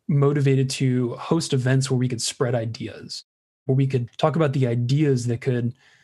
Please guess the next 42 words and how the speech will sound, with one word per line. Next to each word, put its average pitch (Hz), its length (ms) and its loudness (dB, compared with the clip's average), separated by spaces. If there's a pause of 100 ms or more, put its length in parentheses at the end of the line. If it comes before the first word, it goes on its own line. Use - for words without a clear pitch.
(120)
you 139 100 2
know, 120 160 0
solve 147 440 -2
problems 135 500 2
in 127 60 2
a 123 40 2
more 127 200 2
peaceful 123 400 -4
way, 113 260 -4
things 127 200 -2
like 113 160 -8
that. 113 260 -8 (720)
And 127 560 0 (440)
ultimately, 190 440 2
like, 120 480 -2
I 151 80 2
saw 214 200 -2
some 151 200 0
fruit 147 280 -2
from 160 180 -2
that, 160 320 -2
some, 123 440 0
some 127 220 -2
people 135 280 -2
changing 131 380 2
their 120 120 2
minds. 113 480 0
And, 117 220 -8 (840)
you 143 140 0
know, 123 100 0
I'm 120 160 -2
sure 165 220 0
that 143 200 0
the 123 260 0
few 165 320 -4
hundred 135 360 0
people 135 260 0
who 120 120 -2
came 131 240 -2
to 131 60 0
those 120 200 -2
events, 117 560 -4